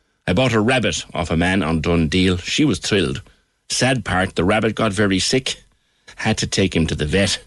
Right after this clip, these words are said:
The news isn't great. It's never worth it, no matter how tempting it is. Don't buy animals on Dundeel.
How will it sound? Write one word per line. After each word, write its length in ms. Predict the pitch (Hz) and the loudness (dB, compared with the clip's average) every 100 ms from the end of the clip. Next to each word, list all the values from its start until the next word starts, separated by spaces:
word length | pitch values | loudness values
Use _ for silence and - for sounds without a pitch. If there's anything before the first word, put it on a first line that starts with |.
| _ _ _ _ _ - | _ _ _ _ _ -8
The 100 | 71 | -2
news 400 | 82 87 87 - - | 2 4 2 -2 -6
isn't 400 | 73 69 78 73 - - | -6 -2 -2 -2 -8 -8
great. 400 | 71 62 65 - - - | -4 -2 -2 -4 -8 -18
It's 200 | - - | -10 -2
never 240 | 95 90 | 2 4
worth 380 | 92 92 101 95 | 4 4 2 2
it, 140 | 110 - - _ _ _ _ _ | -2 -2 -14 _ _ _ _ _
no 60 | 90 | -4
matter 200 | 85 76 | 0 0
how 220 | 87 90 | 2 2
tempting 540 | - - 87 - 87 | 2 0 0 0 0
it 100 | 85 | 0
is. 260 | 80 67 - | -2 -4 -4
Don't 400 | - 92 98 - | 0 2 2 0
buy 180 | 85 87 - | -2 0 0
animals 500 | 85 78 76 67 - - - _ _ _ _ _ _ | -2 -2 -2 -2 -4 -8 -20 _ _ _ _ _ _
on 380 | 78 82 90 87 - - | -2 2 2 0 -4 -6
Dundeel. 640 | 80 76 - 50 50 - | 0 2 2 0 -4 -8